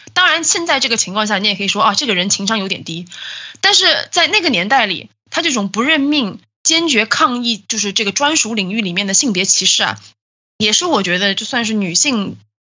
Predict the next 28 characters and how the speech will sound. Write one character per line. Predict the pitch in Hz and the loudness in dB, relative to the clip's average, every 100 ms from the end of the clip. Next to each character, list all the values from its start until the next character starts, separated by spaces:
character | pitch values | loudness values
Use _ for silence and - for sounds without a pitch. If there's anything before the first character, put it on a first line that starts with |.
| _ - | _ -6
平 | - 233 | -2 0
权 | - 240 | 0 2
斗 | 330 247 | 2 2
争 | 254 | 2
中 | 247 269 | 0 0
非 | 440 | 0
常 | 539 202 190 | 2 2 2
亮 | 202 185 | 2 0
眼 | 123 | -2
的 | 147 | -2
一 | 170 | -2
笔 | 180 78 | -4 -6
吧。 | - 67 - - - - | -6 -6 -6 -10 -10 -6
所 | - | -2
以 | 440 494 | 2 2
我 | |
觉 | 220 - | 2 2
得 | |
其 | - 392 | 0 2
实 | 440 466 | 0 2
这 | |
两 | 453 - | 0 0
个 | 190 | 0
女 | 185 175 294 | 0 0 -2
主 | - | -4
角 | - - | -8 -4
啊， | - 165 - - - | 0 0 -2 -12 -4
虽 | - 403 | 2 4